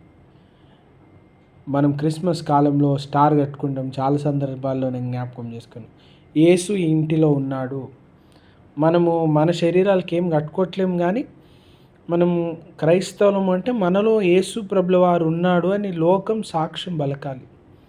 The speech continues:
ఆ రీతిగా మన ప్రవర్తన, మన మాటలు, మన ఆలోచన, మన ప్రార్థనా జీవితం, మనం వస్తే అక్కడ పని జరుగుతుందనే నమ్మకం ఉండాలి. మనం ఆదరిస్తే వారిలో ధైర్యం కలగాలి.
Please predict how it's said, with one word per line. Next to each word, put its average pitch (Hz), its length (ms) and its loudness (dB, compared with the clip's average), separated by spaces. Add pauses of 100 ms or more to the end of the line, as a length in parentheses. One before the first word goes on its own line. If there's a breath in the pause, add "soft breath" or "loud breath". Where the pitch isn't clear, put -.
(500 soft breath)
ఆ 135 100 0
రీతిగా 156 380 0
మన 143 180 0
ప్రవర్తన, 151 640 -2
మన 147 220 -2
మాటలు, 147 600 -2
మన 139 200 -4
ఆలోచన, 147 580 -2 (420 loud breath)
మన 139 120 -4
ప్రార్థనా 175 580 0
జీవితం, 160 460 -6 (1400 soft breath)
మనం 156 300 2
వస్తే 165 360 0 (500)
అక్కడ 156 180 -4
పని 151 260 0
జరుగుతుందనే 151 680 0
నమ్మకం 139 400 -4
ఉండాలి. 127 340 -8 (600 soft breath)
మనం 160 280 2 (180)
ఆదరిస్తే 170 580 2
వారిలో 143 360 2
ధైర్యం 135 460 -2
కలగాలి. 127 460 -6